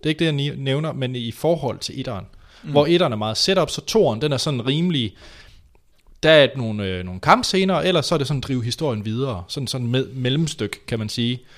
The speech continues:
Hvor at treeren så er den store afslutning. Og jeg synes faktisk, det følger det samme her i, øh, i Hobbiten. At, øh, at treeren så er det den her kæmpe afslutning på det her,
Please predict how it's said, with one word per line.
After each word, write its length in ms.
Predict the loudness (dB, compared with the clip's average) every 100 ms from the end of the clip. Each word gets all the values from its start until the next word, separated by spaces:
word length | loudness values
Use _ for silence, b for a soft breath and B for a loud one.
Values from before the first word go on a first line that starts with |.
| B B B B
Hvor 220 | 8 8
at 80 | 6
treeren 340 | 2 4 2
så 100 | 0
er 100 | -2
den 120 | -2
store 280 | -4 0 2
afslutning. 480 | 2 0 -2 -10 -8
Og 20 |
jeg 80 | -4
synes 200 | -2 0
faktisk, 340 | 2 2 0
det 80 | -6
følger 240 | -2 0
det 100 | 0
samme 420 | -2 -4 -4 -6 -4
her 240 | -4 -4
i, 260 | -6 -10 -10
øh, 240 | -8 -8
i 80 | -8
Hobbiten. 440 | -8 -6 -6 -6 -12 _ _ _
At, 300 | -10 -10 -8
øh, 540 | -8 -6 -6 -8 -8 -10 -10
at 120 | -10
treeren 340 | -2 4 4 2
så 120 | -6
er 20 |
det 140 | -6
den 120 | -6 -6
her 160 | -6
kæmpe 440 | -6 -2 -2 -2 -4 -8 _ -2
afslutning 540 | -2 0 -6 -10 -10 -10
på 80 | -8
det 100 | -6
her, 240 | -6 -6